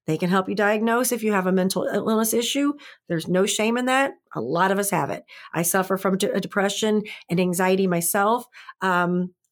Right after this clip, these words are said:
mine is not situational. Mine is hereditary. Yay me. So I am on medication, and that does help regulate that. But it does take time. It will not happen overnight,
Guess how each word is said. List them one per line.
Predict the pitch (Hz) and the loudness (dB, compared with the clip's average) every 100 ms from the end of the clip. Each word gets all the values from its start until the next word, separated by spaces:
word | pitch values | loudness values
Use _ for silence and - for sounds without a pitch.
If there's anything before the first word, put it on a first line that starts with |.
| - | -4
mine | 202 196 | 0 0
is | 180 | 2
not | 175 165 | 0 0
situational. | - 220 214 214 214 214 | -4 -2 0 0 0 0
Mine | 180 156 165 | 2 2 2
is | 190 - - | 0 -2 -2
hereditary. | 190 190 185 180 196 233 233 _ _ | 0 0 0 2 2 0 -6 _ _
Yay | 170 165 | -2 0
me. | 196 175 226 - - - | 2 2 0 -4 -20 -8
So | 339 | 0
I | 392 | 2
am | 453 403 | 4 2
on | 339 | 2
medication, | 208 170 170 156 160 196 233 | 2 2 0 -2 0 0 0
and | 220 | 0
that | 208 | 0
does | 208 202 202 | 0 0 0
help | 180 185 - - _ 175 | 0 0 -4 -20 _ -6
regulate | 185 190 185 175 165 160 | 0 0 0 -2 -2 -2
that. | 127 120 - _ - - _ _ _ - | -2 -2 -6 _ -20 -20 _ _ _ -20
But | 202 190 277 | -6 0 2
it | 254 | 2
does | 254 254 | 2 2
take | 247 247 220 | 0 -2 -2
time. | - 180 175 185 220 220 - - - | 0 0 2 2 0 -2 -14 -20 -2
It | 233 226 | 0 0
will | 196 208 330 359 | -2 0 2 2
not | 311 262 254 | 2 2 0
happen | 208 196 202 196 | -2 0 0 0
overnight, | 185 180 185 180 190 233 | 0 2 2 2 2 0